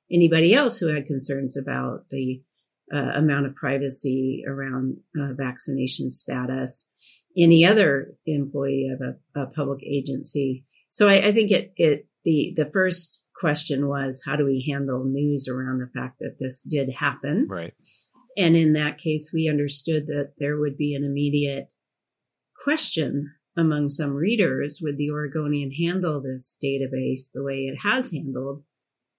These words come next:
Speaker 1: uh, databases it has sought through public records, uh, requests, such as public employee salary databases, and data for which it has fought in the courts, data that public agencies have tried to withhold,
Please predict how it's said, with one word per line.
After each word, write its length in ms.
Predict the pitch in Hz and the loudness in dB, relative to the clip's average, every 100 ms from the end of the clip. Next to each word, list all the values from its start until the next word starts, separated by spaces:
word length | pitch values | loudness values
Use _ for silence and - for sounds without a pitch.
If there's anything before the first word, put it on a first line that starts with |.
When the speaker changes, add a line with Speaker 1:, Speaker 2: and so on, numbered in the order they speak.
| _ - | _ -10
Speaker 1:
uh, 160 | 143 131 | -6 -2
databases 760 | 165 160 151 151 143 147 139 - | 2 4 4 2 2 0 -4 -4
it 200 | 151 151 | -6 -4
has 260 | 139 143 - | -6 -6 -4
sought 480 | 151 143 151 170 - | -2 0 -2 -6 -8
through 220 | 147 143 | -8 -6
public 260 | 147 139 135 | -10 -10 -10
records, 720 | 147 139 143 135 147 - - _ _ _ _ | -10 -10 -10 -10 -10 -10 -12 _ _ _ _
uh, 240 | 151 139 135 143 | -8 -8 -8 -6
requests, 640 | 143 - 147 147 196 - | -6 -4 -4 -4 -4 -6
such 180 | 147 135 | -6 -6
as 300 | 131 127 - _ _ | -6 -8 -14 _ _
public 260 | 156 143 131 | -6 -6 -6
employee 400 | 135 131 143 139 | -8 -6 -6 -4
salary 520 | 131 147 139 147 139 | -6 -6 -4 -2 -2
databases, 840 | 131 131 123 - 131 127 151 170 - _ _ _ _ _ - | -4 -6 -6 -6 -8 -6 -6 -6 -10 _ _ _ _ _ 0
and 340 | 254 269 247 - - | 4 4 2 -4 2
data 540 | 208 220 220 208 190 - _ - 196 202 196 | 4 6 4 0 -2 -8 _ -10 -8 -6 -2
for 160 | 214 202 | 2 4
which 200 | 202 208 | 4 2
it 100 | 196 | 2
has 160 | 196 | 0
fought 220 | 196 202 208 | 0 0 2
in 60 | |
the 120 | 196 - | 0 0
courts, 440 | 269 - - - | 0 0 -2 -6
data 340 | 175 170 175 165 | -2 0 0 -2
that 260 | 165 - _ _ - | -6 -10 _ _ -6
public 220 | 165 165 - | -4 -2 -2
agencies 600 | 165 165 165 165 156 160 | -2 -2 -4 -4 -4 -6
have 100 | 147 | -8
tried 300 | - 254 330 | -4 -2 0
to 80 | 165 | 0
withhold, 680 | 143 139 - 135 139 196 | -2 -6 -8 -6 -6 -8